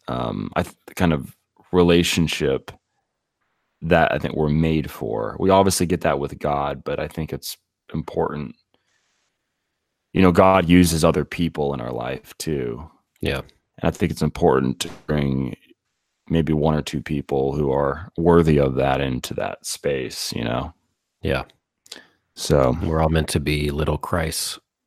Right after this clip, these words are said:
Speaker 1: Yeah.
Speaker 2: to each
Speaker 1: The,
Speaker 2: other, so.
Speaker 1: the exact opposite of what kind of Facebook is and social media, which is a total non-vulnerable, hyper-manipulated, um,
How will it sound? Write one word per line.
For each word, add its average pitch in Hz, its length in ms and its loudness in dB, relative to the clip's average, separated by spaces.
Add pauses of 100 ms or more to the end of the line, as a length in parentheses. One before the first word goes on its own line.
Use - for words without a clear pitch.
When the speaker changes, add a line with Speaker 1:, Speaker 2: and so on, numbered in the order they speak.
(380)
Speaker 1:
Yeah. 71 480 4 (360)
Speaker 2:
to - 60 -6
each 76 180 -6
Speaker 1:
The, 98 280 4
Speaker 2:
other, - 120 -16
so. - 200 -12
Speaker 1:
the 92 160 6
exact 87 420 6
opposite 80 460 4
of 67 140 -10
what 62 260 -4
kind 67 140 -4
of 57 100 -8
Facebook - 840 -4
is 58 240 -6
and 64 80 -8
social - 320 -6
media, 58 320 -8
which 58 260 -10
is 58 320 -10
a 55 140 -6
total 78 420 0
non-vulnerable, 71 2750 0 (340)
hyper-manipulated, 71 2250 0 (220)
um, - 680 -10